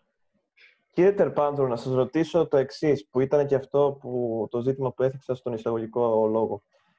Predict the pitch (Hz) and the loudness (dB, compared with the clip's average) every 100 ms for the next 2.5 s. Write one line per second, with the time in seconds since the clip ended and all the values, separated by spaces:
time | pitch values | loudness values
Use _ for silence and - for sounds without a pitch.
0 | _ - 127 170 170 147 143 160 147 - | _ -2 0 0 0 -2 0 0 -2 -6
1 | 117 147 160 143 123 117 113 147 151 156 | -6 -2 2 2 0 -4 0 -2 -2 -2
2 | 147 131 110 107 | -2 0 -2 -4